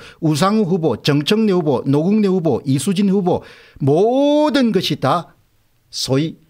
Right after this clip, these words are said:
사전투표 조작에 의한 선거절도로 의심받게, 받을 수밖에 없는 겁니다. 이론적으로는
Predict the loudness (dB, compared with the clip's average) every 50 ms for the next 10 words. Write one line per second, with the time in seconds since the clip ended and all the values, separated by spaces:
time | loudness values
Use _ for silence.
0 | _ _ _ _ _ _ _ _ _ _ _ _ _ _ _ _ _ _ _ -10
1 | -8 -4 -2 0 0 0 0 0 -2 -2 -4 -6 -6 -4 -2 -2 0 0 -2 -2
2 | -2 -2 0 0 0 0 0 0 0 0 0 0 0 0 -2 -2 -2 -6 -10 -16
3 | _ _ _ _ _ _ _ _ _ _ _ _ _ _ _ _ _ _ _ _
4 | _ _ _ _ _ _ _ _ _ _ _ _ _ _ _ _ _ _ _ _
5 | _ _ _ _ _ _ _ -10 -6 -2 -2 0 0 0 0 0 0 -2 -2 -2
6 | -2 -2 0 0 -2 -2 -2 -4 -2 -2 0 -2 -2 -2 -2 -6 -6 -6 -8 -8
7 | -8 -12 _ _ _ _ _ _ -4 -2 0 0 -2 -4 -6 -6 -6 -6 -6 -6
8 | -10 -12 -12 -10 -12 -12 -12 -14 -14 -18 -20 _ -20 -20 _ _ _ _ _ _
9 | _ _ _ _ _ _ _ _ _ _ _ -20 _ _ _ _ _ _ _ _
10 | _ -2 0 2 2 2 2 2 0 0 0 0 2 0 2 2 2 0 0 -2
11 | -4